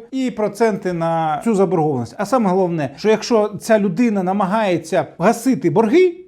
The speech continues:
тобто, ну, у нього там є там зарплата, там, дванадцять тисяч гривень, він там половину зарплату носить в цю мікрофінансову установу, але це як в чорну діру. Гроші потрапляють, а борг не зменшується. Якщо ви потрапили в саме в таку пастку,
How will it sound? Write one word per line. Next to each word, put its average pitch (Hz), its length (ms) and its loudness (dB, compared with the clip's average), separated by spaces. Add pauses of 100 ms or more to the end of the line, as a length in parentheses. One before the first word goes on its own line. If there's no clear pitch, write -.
(120)
тобто, 190 300 -4
ну, 233 180 0
у 208 40 -4
нього 220 220 2
там 208 200 0
є 220 180 2
там 147 300 -4
зарплата, 180 680 0
там, 123 300 -6
дванадцять 175 480 -4
тисяч 139 300 -8
гривень, 143 380 -2
він 180 180 -2
там 160 160 0
половину 214 380 2
зарплату 185 480 0
носить 190 400 -4
в - 40 -20
цю 214 100 -4
мікрофінансову 185 760 -2
установу, 170 460 -2 (160)
але 185 240 -2
це 220 180 -2
як 202 240 -2
в 170 240 -6
чорну 190 360 0
діру. 156 360 0 (220)
Гроші 202 440 2 (140)
потрапляють, 294 720 0
а 208 100 -2
борг 226 320 0
не 190 100 -4
зменшується. 120 800 -10 (140)
Якщо 165 260 0
ви 208 80 4
потрапили 202 540 0
в 175 40 -10
саме 190 280 -4
в - 40 -10
таку 208 280 -4
пастку, 240 540 -2